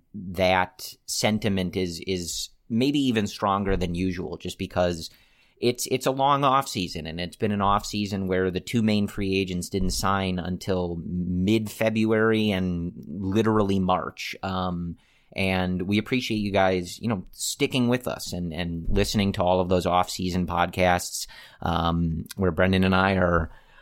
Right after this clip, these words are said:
you know, kinda just doing our best as to, to find what's going on in, in, in Cubs world that, uh, is good for discussion. So we, we appreciate you guys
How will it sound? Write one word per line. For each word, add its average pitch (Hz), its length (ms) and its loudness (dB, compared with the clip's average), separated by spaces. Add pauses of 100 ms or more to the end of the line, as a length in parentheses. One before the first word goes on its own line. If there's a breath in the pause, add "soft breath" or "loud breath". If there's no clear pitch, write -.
(180 soft breath)
you 117 100 0
know, 104 120 -2
kinda 104 280 2
just 98 240 0
doing 113 220 6
our 107 100 6
best 95 420 2
as 92 160 2
to, 90 300 4
to - 160 -2
find 98 320 2
what's 95 160 2
going 95 320 4
on 92 340 4
in, 90 320 2
in, 92 220 2
in 90 180 2
Cubs 92 300 0
world 87 440 2
that, 85 260 0
uh, 82 380 2 (680)
is 110 160 2
good 113 200 2
for 110 120 2
discussion. 90 460 0
So - 140 0
we, 98 180 6
we 98 160 4
appreciate 117 400 2
you 98 140 2
guys 95 400 4